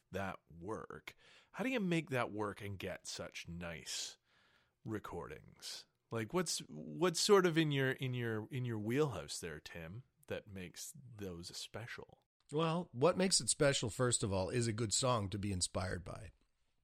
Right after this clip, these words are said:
Speaker 2: Let's be honest. If you sent me, you know, sixteen minutes of you farting in the moonlight, I might not be inspired to give you the greatest drum sounds. I might, I might sort of listen to it and go,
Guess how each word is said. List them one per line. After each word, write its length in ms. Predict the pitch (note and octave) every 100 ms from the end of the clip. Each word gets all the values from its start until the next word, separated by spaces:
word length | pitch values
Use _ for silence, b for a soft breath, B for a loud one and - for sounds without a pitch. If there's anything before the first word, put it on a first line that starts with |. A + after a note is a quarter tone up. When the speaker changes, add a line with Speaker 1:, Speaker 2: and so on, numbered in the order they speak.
| _ - _ -
Speaker 2:
Let's 220 | C3 C#3+
be 160 | - A#2
honest. 420 | A2 F#2 E2 - B B B B
If 200 | - C#3+ E3
you 100 | F#3
sent 300 | - D#3+ C#3
me, 200 | D3 C3+
you 240 | B2 C3
know, 280 | A#2 G#2 G#2+ B B B
sixteen 600 | - F3 D#3+ - D#3+ C#3
minutes 340 | C3 C3+ B2
of 160 | B2 A2
you 160 | A2 A2+
farting 400 | - A#2+ B2+ B2
in 100 | A2
the 60 |
moonlight, 480 | G2+ B2 C#3 G2+ G#2 -
I 140 | A2+ B2
might 280 | C3 E3 F3+
not 220 | F3 -
be 100 | C3
inspired 560 | A#2 - - A#2 A#2+ G#2+
to 80 |
give 200 | G2+ A#2
you 60 | A2+
the 100 | G#2
greatest 460 | E2+ G2 G2+ F#2 -
drum 240 | F#2 F#2
sounds. 400 | - F#2+ F#2+ -
I 40 | G2+
might, 260 | G#2+ A2+ G#2+
I 280 | G#2+ G#2 A2+
might 260 | B2 B2
sort 240 | - B2+ A2+
of 100 | G#2+
listen 320 | A#2 - B2
to 120 | A#2 A#2
it 40 |
and 100 | A2+
go, 240 | A2 G2+